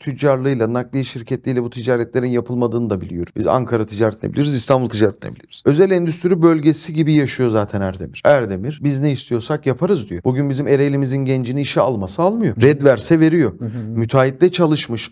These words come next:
Speaker 1: on yıllık, on bir yıllık, sekiz yıllık, beş yıllık hiçbir abimizi, hiçbir büyüğümüzü şu ana kadar kadroya sistemli bir şekilde geçirdiğini biz görmedik de duymadık da. Erdemir istediği zaman takası durdurabiliyor. Altmış dördüncü madde diye bir madde duyuyoruz. "Gözünün üstünde kaşın var, seni beğenmedim, sen git."
Speaker 2: Hı.
Speaker 1: diyor.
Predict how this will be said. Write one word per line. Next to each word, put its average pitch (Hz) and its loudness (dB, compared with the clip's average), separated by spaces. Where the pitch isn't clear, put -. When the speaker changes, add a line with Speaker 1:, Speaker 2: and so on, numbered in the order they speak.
Speaker 1:
on 151 4
yıllık, 151 0
on 156 2
bir 156 4
yıllık, 117 -2
sekiz 139 -4
yıllık, 117 -6
beş 165 0
yıllık 127 -6
hiçbir 151 -2
abimizi, 117 0
hiçbir 156 0
büyüğümüzü 123 0
şu - 2
ana 135 0
kadar 135 -4
kadroya 135 2
sistemli 135 0
bir 139 0
şekilde 131 -4
geçirdiğini 131 -2
biz 120 -6
görmedik 131 0
de 214 2
duymadık 156 -2
da. - -10
Erdemir 165 2
istediği 160 0
zaman 143 0
takası 156 -4
durdurabiliyor. 151 0
Altmış 160 0
dördüncü 165 2
madde 117 2
diye 110 2
bir 101 -2
madde 98 -4
duyuyoruz. 113 -6
"Gözünün 147 2
üstünde 160 -2
kaşın 156 0
var, 113 2
seni 151 -2
beğenmedim, 127 0
sen 147 0
git." 151 -2
Speaker 2:
Hı. 117 -10
Speaker 1:
diyor. 98 0